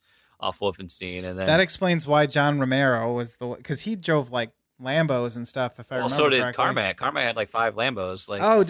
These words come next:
Speaker 1: they
Speaker 2: dang.
Speaker 1: had, they, they got, like, crazy because that, like, it talks about, like, Carmack,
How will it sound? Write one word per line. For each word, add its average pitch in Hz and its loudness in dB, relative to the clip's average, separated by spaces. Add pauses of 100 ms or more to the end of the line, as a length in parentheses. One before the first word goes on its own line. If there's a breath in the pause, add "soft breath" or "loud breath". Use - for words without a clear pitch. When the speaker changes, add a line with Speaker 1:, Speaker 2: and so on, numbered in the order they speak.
(180)
Speaker 1:
they 233 6
Speaker 2:
dang. - -
Speaker 1:
had, 127 2
they, 131 0
they 139 -2
got, 156 2
like, 131 0
crazy 143 -2
because 123 -8
that, 131 2
like, 117 -4
it 120 -8
talks 139 2
about, 127 -2
like, 104 -2 (140)
Carmack, 120 -2